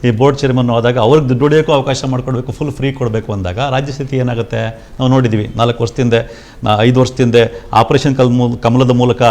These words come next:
ಇಪ್ಪತ್ತು ಇಪ್ಪತ್ತೈದು ಜನನ ಕರ್ಕೊಂಡು ಅಧಿಕಾರಕ್ಕೆ ಬಂದಂಥ ಬಿ ಜೆ ಪಿ ಎಷ್ಟು ಭ್ರಷ್ಟಾಚಾರ ಆಯ್ತು, ಎಷ್ಟು ಸ್ಕ್ಯಾಮ್ಗಳಾದ್ವು ಅಂತ ನೋಡಿದ್ವಿ. ಯಾಕೆ? ಆ ರೀತಿ ಕರ್ಕೊಂಬಂದಿದ್ದಕ್ಕೆ ಹಣ ಖರ್ಚು, ಕೋಟ್ಯಾಂತರ ರೂಪಾಯಿ ಖರ್ಚು, ಕರ್ಕೊಂಬಂದ್ಮೇಲೆ ಅವ್ರಿಗೆ ಅಧಿಕಾರ ಕೊಡಬೇಕು,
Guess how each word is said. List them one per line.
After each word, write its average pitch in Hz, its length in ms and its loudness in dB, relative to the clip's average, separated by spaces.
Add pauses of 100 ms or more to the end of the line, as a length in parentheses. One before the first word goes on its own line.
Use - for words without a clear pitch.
(480)
ಇಪ್ಪತ್ತು 120 300 -4
ಇಪ್ಪತ್ತೈದು 123 340 -2
ಜನನ 120 240 0
ಕರ್ಕೊಂಡು 120 380 -2
ಅಧಿಕಾರಕ್ಕೆ 113 340 -2
ಬಂದಂಥ 113 220 -4
ಬಿ 110 180 -4
ಜೆ 113 120 -4
ಪಿ 117 120 -6
ಎಷ್ಟು 113 260 -2
ಭ್ರಷ್ಟಾಚಾರ 117 540 -2
ಆಯ್ತು, 110 200 -4
ಎಷ್ಟು 107 240 -4
ಸ್ಕ್ಯಾಮ್ಗಳಾದ್ವು 120 580 0
ಅಂತ 107 120 -4
ನೋಡಿದ್ವಿ. 101 260 -4
ಯಾಕೆ? 147 640 -2 (340)
ಆ 120 100 0
ರೀತಿ 127 200 -2
ಕರ್ಕೊಂಬಂದಿದ್ದಕ್ಕೆ 127 920 -2
ಹಣ 120 200 -2
ಖರ್ಚು, 143 500 -6 (140)
ಕೋಟ್ಯಾಂತರ 143 380 0
ರೂಪಾಯಿ 143 180 -6
ಖರ್ಚು, 143 300 -6
ಕರ್ಕೊಂಬಂದ್ಮೇಲೆ 139 560 0
ಅವ್ರಿಗೆ 113 160 0
ಅಧಿಕಾರ 139 300 0
ಕೊಡಬೇಕು, 139 440 -4